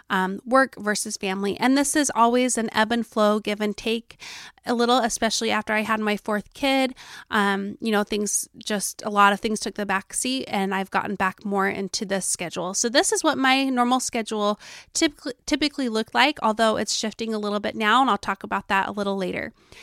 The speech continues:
So this is, my day normally goes, I wake up around five forty-five. That's when my alarm goes off. I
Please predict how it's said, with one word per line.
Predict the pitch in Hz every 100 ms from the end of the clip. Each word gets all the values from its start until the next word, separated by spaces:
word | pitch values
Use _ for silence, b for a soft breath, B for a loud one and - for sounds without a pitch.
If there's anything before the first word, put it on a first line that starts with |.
| B B -
So | 277 247
this | 269 294
is, | 254
my | 240 233
day | 247 262 269
normally | 240 233 240 247
goes, | 226 240 269
I | 214
wake | 214 -
up | 226 - _ - -
around | 220 214 202
five | 220 226
forty-five. | - 247 302 - 226 226
That's | 202
when | 240
my | 220
alarm | 208 208 214
goes | 220 220
off. | 208 214 -
I | 208 208